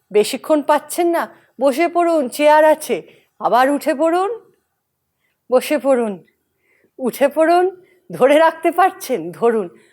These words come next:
হাঁটুর ওপর জোর দেবেন না, চেষ্টা করবেন গোড়ালিতে চলে আসতে। এবার সোজা হয়ে দাঁড়ান, আবার হাতটা নামান। কেমন লাগলো?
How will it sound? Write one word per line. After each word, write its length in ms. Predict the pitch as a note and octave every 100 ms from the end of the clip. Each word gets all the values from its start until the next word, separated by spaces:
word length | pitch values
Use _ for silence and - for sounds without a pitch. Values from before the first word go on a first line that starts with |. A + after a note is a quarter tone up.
| _
হাঁটুর 400 | - A#3 A#3 E4
ওপর 300 | E4+ E4+ A#3
জোর 240 | C4 C4+
দেবেন 300 | A3 D4 D#4
না, 220 | D4+ D#4 E4 - _
চেষ্টা 360 | - A3 - C4
করবেন 460 | B3+ C#4 B3 D4 D4 _ _ F#3+
গোড়ালিতে 580 | G3+ G3+ A3 A#3+ A#3+
চলে 320 | - A3 E3+ D#3+
আসতে। 420 | D#3 - - D#3+ _ _ _ _ _ _ _ _ _
এবার 180 | D3 D#3
সোজা 320 | - E3 E3
হয়ে 180 | E3 F#3
দাঁড়ান, 500 | G3+ B3 C#4+ D#4 D4+ - _ _ _ _ _ _ _ _ -
আবার 440 | E3+ E3+ F3+ F#3
হাতটা 440 | - E3 D#3 -
নামান। 400 | D#3+ D3+ C#3+ C#3 C#3+ _ _ _ _
কেমন 300 | - D4 F4+
লাগলো? 540 | F#4+ F#4+ G#3+ F#3 C#3+